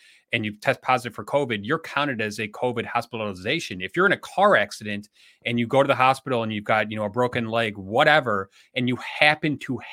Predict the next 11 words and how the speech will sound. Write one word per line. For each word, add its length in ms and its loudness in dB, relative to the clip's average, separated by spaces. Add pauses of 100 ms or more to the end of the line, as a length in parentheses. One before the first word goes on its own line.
have 340 4
covid, 520 -2 (280)
you 160 0
are 80 4
counted 340 -2
as 140 -4
a 80 -6
covid 400 -4
nineteen 460 -6
hospitalization. 1120 -6
So 400 -6